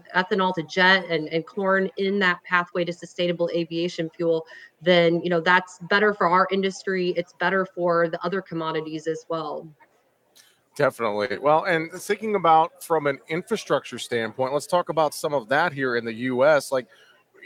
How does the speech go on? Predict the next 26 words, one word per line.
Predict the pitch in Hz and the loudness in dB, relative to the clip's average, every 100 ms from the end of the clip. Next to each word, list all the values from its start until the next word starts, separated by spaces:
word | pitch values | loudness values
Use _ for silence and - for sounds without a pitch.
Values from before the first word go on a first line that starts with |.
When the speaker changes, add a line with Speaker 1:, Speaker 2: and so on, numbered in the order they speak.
| - _ - | -20 _ -20
Speaker 2:
what | 180 160 165 202 | -14 -2 4 4
are | 226 | 4
some | - 208 | -2 -4
of | 196 | -2
the | 180 156 | -4 -8
current, | - 175 202 196 _ _ _ | -6 -2 0 0 _ _ _
you | 185 | -4
know, | 170 196 | -4 -4
infrastructure | 202 - 196 185 - | -8 -6 -2 0 -2
pieces | 143 180 185 - 143 | -10 -8 -8 -8 -6
that | 156 143 | -6 -4
we | 165 | -8
can | - 143 127 | -8 -10 -8
use | 131 220 208 190 | -6 -6 -6 -4
to | 156 135 - | -4 -4 0
help | 208 - | 0 2
us | 156 147 - _ _ - | 0 0 -6 _ _ -6
to | 170 | -6
achieve | - 170 147 | -4 -8 -6
some | 151 | -6
of | 139 | -4
these | 131 - | -6 -4
S | 135 123 | -4 -2
A | 117 | -4
F | - | -2
goals? | 127 113 78 - | 0 0 -2 -10